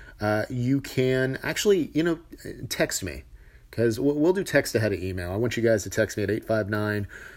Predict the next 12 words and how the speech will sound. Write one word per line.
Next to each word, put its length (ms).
uh, 280
two 240
oh 160
eight, 260
two 200
three 380
three 240
four. 440
Um, 420
you 160
can 220
either 720